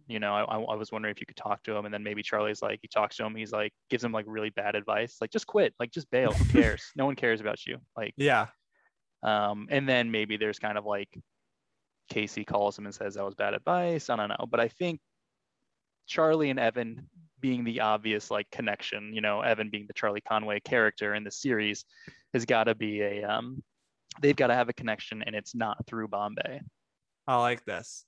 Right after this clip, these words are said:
Speaker 2: I like this, 'cause Charlie gives Evan the, you know, the advice, like, "Your coaches don't care about you, like, he's gonna bail." And then, yeah, and then Alex can get involved and be like, "Hey, Bombay's here now, like,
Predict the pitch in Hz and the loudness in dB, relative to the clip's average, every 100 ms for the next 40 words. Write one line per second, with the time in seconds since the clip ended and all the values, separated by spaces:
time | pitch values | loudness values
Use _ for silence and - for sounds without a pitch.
0 | - 120 120 117 110 - 120 - 147 143 | -6 -2 -2 -2 -8 -6 -6 0 4 6
1 | 151 147 131 135 131 131 143 131 127 127 | 8 6 4 2 2 -2 0 2 2 2
2 | 123 120 120 107 - 127 120 110 107 107 | 2 2 2 0 -6 -10 -6 -4 -2 -2
3 | 110 123 117 117 139 120 110 113 110 113 | 2 4 6 6 6 6 2 -4 -4 -2
4 | - 123 113 113 117 113 110 135 131 127 | 2 2 2 -2 0 -2 0 2 4 6
5 | 123 113 120 117 107 98 113 110 123 113 | 4 4 2 0 -2 -4 -6 -2 0 0
6 | 110 123 123 120 117 110 110 _ _ _ | 2 4 6 6 6 6 2 _ _ _
7 | _ _ 120 117 117 120 120 117 113 110 | _ _ -4 -2 0 2 4 4 2 0
8 | 107 - - 131 139 98 - _ 135 135 | -6 -16 -2 4 4 4 0 _ 2 4
9 | 127 120 - - 147 160 165 - 175 165 | 4 2 -4 2 6 8 6 2 -4 0
10 | 165 156 151 151 151 147 143 131 131 120 | 0 2 4 6 6 4 0 -4 -4 -4
11 | - 165 160 143 120 117 _ _ _ 143 | 0 4 4 2 0 -4 _ _ _ 0
12 | 143 151 151 143 160 156 151 143 139 135 | 2 2 2 0 0 0 0 -2 0 0
13 | 131 131 131 123 113 | 0 -2 -4 -8 -8